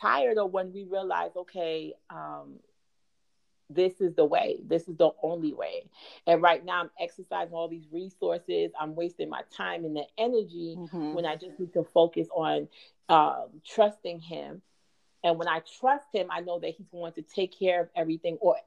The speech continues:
Speaker 1: or at least he's going to show me what it is I need to do
Speaker 2: Mm-hmm.
Speaker 1: In order to make the right decisions and do the right thing. So, so when we finally give up our will, whew,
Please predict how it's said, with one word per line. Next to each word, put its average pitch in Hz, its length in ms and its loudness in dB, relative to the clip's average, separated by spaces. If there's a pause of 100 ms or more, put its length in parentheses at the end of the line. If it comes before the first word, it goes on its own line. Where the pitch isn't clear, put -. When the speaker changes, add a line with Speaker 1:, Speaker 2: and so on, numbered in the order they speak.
(140)
Speaker 1:
or 202 340 8
at 160 280 -8 (100)
least 196 220 -14
he's 180 140 -16
going 175 240 -6
to 180 120 -8
show 208 400 2
me 180 240 -8
what 165 200 0
it 165 100 -2
is 165 180 -2
I 151 120 2
need 156 180 -10
to 151 100 -10
do 143 360 -8 (200)
Speaker 2:
Mm-hmm. 151 300 -2 (540)
Speaker 1:
In 175 140 4
order 180 220 0
to 180 160 -8
make 175 440 -4
the 170 100 0
right 160 340 0
decisions 160 680 -6
and 151 160 -4
do 170 140 -10
the 160 120 -2
right 143 340 -2
thing. 151 380 -4
So, 165 260 -4
so 175 160 4
when 165 180 4
we 202 120 0
finally 185 760 0
give 180 300 0
up 170 320 -4
our 151 440 -4 (180)
will, 147 460 0 (720)
whew, 254 200 -6